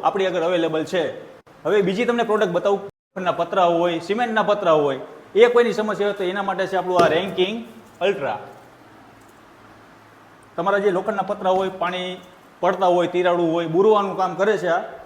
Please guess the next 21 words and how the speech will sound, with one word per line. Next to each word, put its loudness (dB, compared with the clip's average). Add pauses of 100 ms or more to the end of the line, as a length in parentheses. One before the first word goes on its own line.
(300)
અને -6
એકવાર 0
લગાડી 2
દો 0
એટલે -2
તમારે 0
જોવાની 0
ઝંઝટ -2
નથી. 0 (540)
આ 6
ડબ્બા 4
અવેલેબલ 2
છે -4
આપણી -4
પાસે -4
એક 0
કિલોથી -2
લઈને -4
વીસ -2
કિલો -2
સુધી. -6